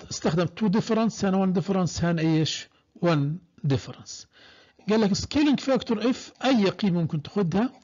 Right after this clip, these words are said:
أي قيمة من صفر لما نهاية، بس هو أحسن قيمة ريكومندد اللي هي بتستخدم إيش؟ نص. لمين هذه؟ للسكيلينج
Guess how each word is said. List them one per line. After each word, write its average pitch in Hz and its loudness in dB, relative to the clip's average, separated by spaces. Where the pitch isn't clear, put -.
أي 190 2
قيمة 175 0
من 147 0
صفر 165 -2
لما 156 -2
نهاية، 170 2
بس 165 -2
هو 175 -2
أحسن 170 -4
قيمة 165 -2
ريكومندد 160 -2
اللي 170 2
هي 160 2
بتستخدم - -6
إيش؟ 151 0
نص. 147 -6
لمين 156 0
هذه؟ 147 0
للسكيلينج 139 -2